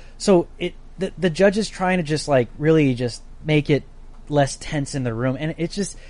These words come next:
to me, this is why I, I, I, I hate the, the, the corporate media when they do stuff, 'cause they take something like that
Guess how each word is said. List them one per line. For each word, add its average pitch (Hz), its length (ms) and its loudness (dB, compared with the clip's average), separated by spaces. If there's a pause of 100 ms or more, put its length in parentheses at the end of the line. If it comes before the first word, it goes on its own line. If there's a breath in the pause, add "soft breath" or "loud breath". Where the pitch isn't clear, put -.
(120)
to 226 100 2
me, 233 220 4
this 208 160 0
is 180 140 0
why 131 340 6
I, 127 160 2
I, 123 400 2
I, 123 220 -2 (100)
I 120 40 0
hate 113 280 -4
the, 110 220 -6 (280)
the, 117 220 -2
the 113 140 -6
corporate 113 320 -2
media 117 240 0
when 113 100 0
they 113 100 -2
do 113 160 -2
stuff, 110 240 -2
'cause 131 120 -4
they 131 100 0
take 156 260 -2
something 165 320 0
like 160 200 0
that 165 240 6